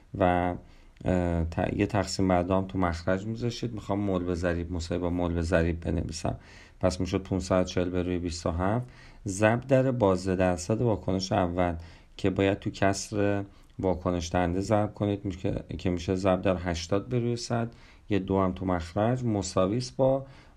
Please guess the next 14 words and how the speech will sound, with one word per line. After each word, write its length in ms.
مول 380
آهن 640
به 100
روی 140
ضریبش 520
که 120
دوه، 300
که 100
اگر 220
محاسبات 680
این 120
رو 60
انجام 440
می‌دادید 760